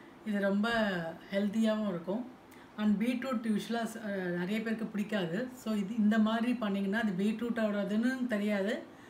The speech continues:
அது at the same time சாப்-, beetroot சாப்பிட்டா மாதிரியும் இருக்கும். Especially பசங்களுக்கு பிடிக்கலன்னா இதை வந்து இந்த மாதிரி பண்ணி கொடுத்தீங்கன்னா கண்டிப்பா அதை விரும்பி சாப்பிடுவாங்க. நீங்க இதை வந்து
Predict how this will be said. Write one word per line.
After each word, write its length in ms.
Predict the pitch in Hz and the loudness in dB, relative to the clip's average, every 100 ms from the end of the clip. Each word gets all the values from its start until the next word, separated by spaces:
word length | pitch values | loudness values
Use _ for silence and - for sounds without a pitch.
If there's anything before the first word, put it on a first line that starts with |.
| - - - - | -20 -20 -20 -6
அது 160 | 220 226 | -2 -2
at 200 | 247 208 | -2 -2
the 60 | |
same 260 | 220 240 220 | 0 2 2
time 220 | 262 247 | 2 2
சாப்-, 300 | - 202 208 208 | 0 -2 -2 0
beetroot 320 | 226 233 - | 0 0 -2
சாப்பிட்டா 260 | 202 196 208 | -2 0 2
மாதிரியும் 300 | 208 208 208 | 2 2 -2
இருக்கும். 220 | 175 220 | -2 -2
Especially 540 | 196 190 208 240 220 | -2 -4 -6 -4 -4
பசங்களுக்கு 500 | 180 220 220 185 233 - - - - - - - | -2 0 0 -2 -6 -8 -14 -20 -20 -20 -20 -8
பிடிக்கலன்னா 420 | 214 226 233 208 233 | -4 -2 0 2 2
இதை 180 | 233 | 2
வந்து 360 | 196 196 254 302 - 208 | 0 0 -2 -4 -10 -2
இந்த 180 | 208 | 2
மாதிரி 280 | 214 214 247 | 4 4 2
பண்ணி 180 | 214 208 | 0 0
கொடுத்தீங்கன்னா 460 | 208 185 185 208 220 | 0 -2 -2 -2 0
கண்டிப்பா 360 | 196 208 220 | -2 -2 0
அதை 140 | 208 190 | 0 0
விரும்பி 260 | 196 208 | 0 0
சாப்பிடுவாங்க. 680 | 196 185 185 180 170 175 330 - - - - - - - - | -2 -4 -2 -2 -2 -4 -6 -10 -18 -20 -20 -20 -20 -20 -4
நீங்க 140 | 220 220 | 0 2
இதை 120 | 214 | 2
வந்து 160 | 208 | 0